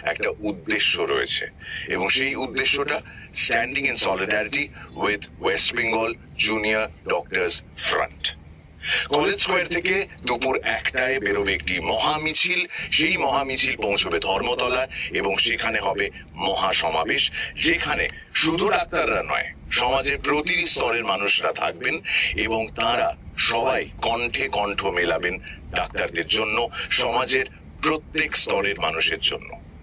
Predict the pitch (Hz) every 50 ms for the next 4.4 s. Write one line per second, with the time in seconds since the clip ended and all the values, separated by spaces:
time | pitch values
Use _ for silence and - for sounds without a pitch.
0 | - - - - - 98 110 117 113 107 107 110 110 110 - - - - - -
1 | - 90 98 - - 117 113 113 117 117 120 117 110 110 104 - 85 87 - -
2 | - - - - 71 71 73 - - - - - - - - - - - - -
3 | - - - 135 139 135 - 170 170 165 160 165 170 170 165 160 156 151 170 160
4 | 151 143 135 127 127 123 117